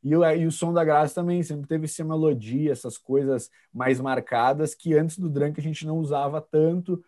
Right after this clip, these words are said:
mas também tinha essa, é, essa parte mais densa do, do, da referência dela, dos elementos um pouco mais retos, algumas coisas assim. Então,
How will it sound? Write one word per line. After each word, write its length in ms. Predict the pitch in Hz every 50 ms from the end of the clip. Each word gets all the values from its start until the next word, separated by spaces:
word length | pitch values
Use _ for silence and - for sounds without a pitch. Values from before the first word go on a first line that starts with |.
| _ _ _ _ -
mas 500 | 123 131 131 135 139 139 143 143 135 -
também 340 | - 151 143 143 147 160
tinha 220 | 160 156 - 160 160
essa, 260 | 151 - - 160 147
é, 280 | 127 139 139 131 - - _ _ _
essa 240 | - 127 - - 127
parte 360 | - - 139 139 139 - -
mais 260 | 151 147 143 139 123
densa 500 | 117 113 127 131 139 151 151 147 - 151
do, 260 | 143 139 143 135 117 131
do, 220 | 127 135 139 135
da 120 | 131 135
referência 640 | 123 131 139 139 - 143 127 127 135 135 131 - 131
dela, 400 | 117 107 110 110 120 127 131 127
dos 180 | 123 117 113 123
elementos 500 | 117 113 110 107 107 113 120 123 120 120
um 40 | 113
pouco 240 | - 120 117 -
mais 240 | 120 117 113 107 -
retos, 400 | - 107 107 110 117 120 117 -
algumas 320 | 113 107 110 113 110 107 -
coisas 260 | - 120 117 117 123 123 120
assim. 220 | - 135 131 127 - _ _ _ _ _ _ -
Então, 500 | - 120 117 117 143 151 165 170 143